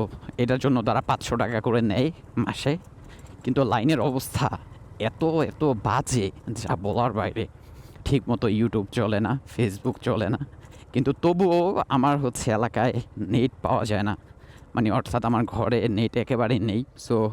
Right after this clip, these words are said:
এই জন্য বাধ্য হয়ে আর কি দেখা যায় আমার এই লাইনটা একটু চালাইতে হয় আর কি, মোটামুটি কষ্ট করে আর কি। যাই হোক, সকালের শুরুটা ভালো ছিল আলহামদুলিল্লাহ।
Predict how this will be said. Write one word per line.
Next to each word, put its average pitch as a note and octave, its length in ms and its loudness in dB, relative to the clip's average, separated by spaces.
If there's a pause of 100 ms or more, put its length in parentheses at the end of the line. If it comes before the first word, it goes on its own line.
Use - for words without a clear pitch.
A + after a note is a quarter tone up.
(160)
এই C3 100 4
জন্য D#3+ 120 4 (180)
বাধ্য C3 340 -2 (220)
হয়ে C#3+ 220 6 (120)
আর G#2 140 -2
কি G2 100 2 (920)
দেখা A2 280 0
যায় A2 180 2
আমার A2 160 2 (760)
এই A#2 140 4
লাইনটা A2 280 2 (100)
একটু - 180 -6 (280)
চালাইতে A2 380 -2 (140)
হয় G#2+ 380 0
আর E2 140 -10
কি, F2+ 100 -8 (280)
মোটামুটি G#2 360 -4 (100)
কষ্ট - 240 -8 (180)
করে G2+ 280 -2
আর - 140 -12
কি। G2 100 -4 (1300)
যাই D#3 200 2
হোক, A2 100 0 (300)
সকালের C3 420 2 (340)
শুরুটা B2+ 300 0 (120)
ভালো B2 140 2 (100)
ছিল C3 140 0 (100)
আলহামদুলিল্লাহ। G2+ 600 0